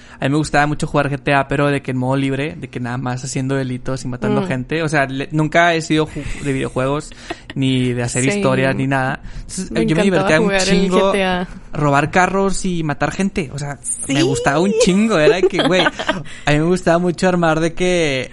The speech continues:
Speaker 1: de que secuestrar la pizzería y hacer las cinco estrellas allá adentro y luego salir. O sea, me divertía un chingo y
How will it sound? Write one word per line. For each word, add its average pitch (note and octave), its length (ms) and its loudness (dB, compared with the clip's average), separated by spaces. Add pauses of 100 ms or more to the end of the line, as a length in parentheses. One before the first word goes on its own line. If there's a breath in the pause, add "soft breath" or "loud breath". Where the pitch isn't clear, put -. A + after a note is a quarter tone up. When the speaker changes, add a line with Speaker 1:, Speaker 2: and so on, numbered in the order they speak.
(120)
Speaker 1:
de C#3+ 120 -4
que D3 120 -4
secuestrar C#3 440 -2
la B2+ 140 -4
pizzería C#3 640 0
y D3+ 260 2
hacer C3 220 -2
las B2+ 140 -2
cinco C#3+ 220 0
estrellas C3+ 440 -2
allá C#3 180 0
adentro C3 400 -2
y C#3+ 40 0
luego C3+ 260 0
salir. C#3 320 -4
O - 20 -2
sea, F3 300 -2
me D3 80 -2
divertía D#3 320 -2
un F3 80 -4
chingo B3+ 280 -4
y D3+ 120 -6